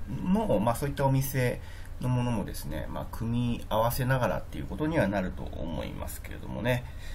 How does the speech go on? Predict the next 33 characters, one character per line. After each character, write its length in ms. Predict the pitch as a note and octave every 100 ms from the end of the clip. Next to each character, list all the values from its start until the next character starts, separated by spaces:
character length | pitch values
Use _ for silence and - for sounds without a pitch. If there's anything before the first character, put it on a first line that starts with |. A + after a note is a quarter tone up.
| - - -
え 920 | - A2 A2 G#2 G2+ G2 F#2+ F2 E2+
ー、 40 | C3+
ま 100 | C3
あ、 20 |
私 320 | G2+ G2 -
は 100 | A#2
最 200 | A#2 A2
近 340 | - G#2+ G#2 G2 - - - - - -
ち 80 | -
ょ 40 |
っ 20 | D#3
と 140 | G2+
丸 260 | G2 G2+ G#2
井 100 | G2+
で 320 | G2 F#2 - - - -
買 160 | -
い 40 | G2
物 260 | F#2+ F#2+ F#2
を 40 |
し 60 | -
た 100 | F#2+
り 80 |
と 80 | -
か 140 | D2 D2
も 180 | C#2+
し 140 | - F2+
ま 140 | F#2
し 60 | -
た 120 | -
け 120 | -
れ 40 | -
ど 120 | C3
も、 280 | E3+ C#3+